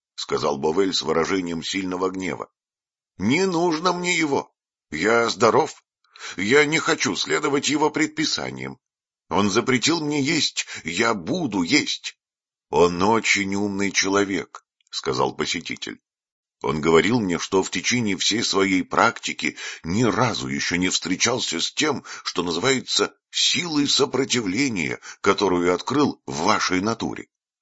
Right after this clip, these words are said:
Он спрашивал меня, долговечны ли были ваши предки. Вот поэтому-то вернее бы можно было судить и о моей долговечности", отвечал Бовель.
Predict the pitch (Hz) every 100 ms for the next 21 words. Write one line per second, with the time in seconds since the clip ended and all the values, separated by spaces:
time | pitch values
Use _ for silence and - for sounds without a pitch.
0 | _ _ - 85 85 - 80 98 - 95
1 | 92 87 87 64 - _ _ _ _ -
2 | 92 85 98 131 151 - 107 104 92 113
3 | 110 92 98 107 98 - 117 110 - -
4 | - _ _ _ - 101 107 107 - 101
5 | 95 107 117 117 107 107 104 95 - _
6 | _ _ 95 190 185 127 107 165 170 151
7 | 170 139 87 87 85 92 90 113 113 160
8 | - 120 117 131 131 131 156 151 156 147
9 | 147 120 143 - 123 139 - - - _
10 | _ _ 69 76 78 78 78 76 82 64